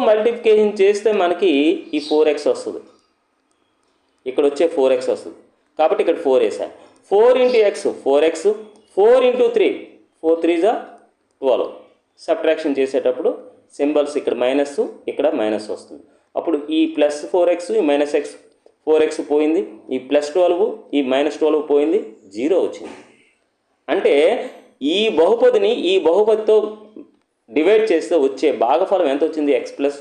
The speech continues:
ఫోర్ వచ్చింది. అంటే సెకండ్ option is right answer అవుతుంది. ఇలా చేయొచ్చు. లేదా మనము భాగాహార పద్ధతిలో,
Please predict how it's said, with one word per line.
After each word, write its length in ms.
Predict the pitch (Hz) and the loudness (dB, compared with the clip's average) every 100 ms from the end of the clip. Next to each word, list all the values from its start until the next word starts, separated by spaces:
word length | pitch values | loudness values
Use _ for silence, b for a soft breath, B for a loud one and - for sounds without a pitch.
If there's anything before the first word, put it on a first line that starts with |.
| - | -2
ఫోర్ 160 | 135 160 | 0 0
వచ్చింది. 260 | - 92 - - _ _ - | -4 -14 -18 -20 _ _ -8
అంటే 260 | 131 160 233 - _ _ _ _ _ _ _ _ _ _ _ _ _ - | -4 -2 -4 -10 _ _ _ _ _ _ _ _ _ _ _ _ _ -8
సెకండ్ 280 | 175 196 170 | -4 0 2
option 200 | 147 - 135 | 0 -2 -4
is 60 | 143 110 | 0 0
right 160 | 98 104 | -2 -4
answer 180 | - 135 | -4 -6
అవుతుంది. 280 | 90 - - _ _ _ _ _ _ _ _ | -6 -8 -20 _ _ _ _ _ _ _ _
ఇలా 220 | 107 147 175 - | 0 2 2 2
చేయొచ్చు. 400 | 175 175 170 - B B B B B B _ 127 | 0 -2 -4 -16 B B B B B B _ 0
లేదా 300 | 180 247 202 139 160 - 120 | 4 4 4 2 0 -4 -4
మనము 280 | 156 214 180 139 170 214 - - _ _ _ _ _ | 0 0 0 0 0 -4 -12 -20 _ _ _ _ _
భాగాహార 640 | 110 139 208 247 240 240 226 | 0 2 4 2 2 0 2
పద్ధతిలో, 400 | 208 208 208 196 | 0 0 0 2